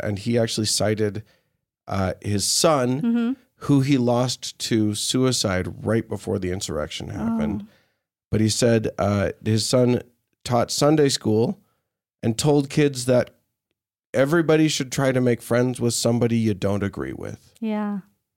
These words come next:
Speaker 2: It's hard, but it's true.
Speaker 1: Yeah.
Speaker 2: And truly make friends with.
Speaker 1: And you can, you can disagree and still be friends.
Speaker 2: Yeah.
Speaker 1: Like, th-,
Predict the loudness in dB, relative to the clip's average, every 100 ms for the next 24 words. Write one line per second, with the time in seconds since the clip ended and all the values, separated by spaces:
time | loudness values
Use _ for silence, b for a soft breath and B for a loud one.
0 | _ -10 -10 -14 -16 -6 0 2 0 -2
1 | -4 -4 -4 -8 -8 -4 -4 -6 -8 _
2 | -6 -4 -2 2 2 2 -2 0 2 2
3 | 2 0 -4 -2 0 0 -2 -4 -6 -10
4 | -14 -20 _ 2 2 4 2 2 0 2
5 | 4 2 2 2 2 0 2 2 4 4
6 | 4 2 0 0 2 4 2 -8 -6 -2
7 | 0 -2 -2 0 -2 -4 -12 -14 -4 -4
8 | -4 -4 -2 -2 -4 _ _ _ -6 -2